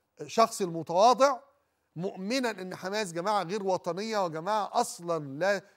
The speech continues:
ما هي مهتمة لا بفلسطين ولا بالقضية الفلسطينية ولا تساوي فلسطين عندها سواك على رأي محمود الزهار. بس أنا بقول لك أهو، لو وقف إطلاق النار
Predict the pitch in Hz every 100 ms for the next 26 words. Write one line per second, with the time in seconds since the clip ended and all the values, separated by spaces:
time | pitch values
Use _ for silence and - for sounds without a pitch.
0 | _ 147 156 196 180 156 208 190 190 202
1 | 185 180 160 - 220 190 202 196 180 180
2 | 214 208 170 - 180 214 208 190 _ _
3 | _ 147 185 247 247 - - 269 196 202
4 | - 254 233 247 254 196 254 254 247 -
5 | _ _ _ 196 185 226 220 285 - -
6 | 196 180 185 226 202 185 170 165 160 208
7 | 180 151 123 131 - _ _ _ _ _
8 | _ _ _ _ _ _ _ _ _ _
9 | _ 170 170 269 226 285 254 - 202 226
10 | 302 - - _ _ _ - 165 175 294
11 | 233 220 254 254 214 254 311 294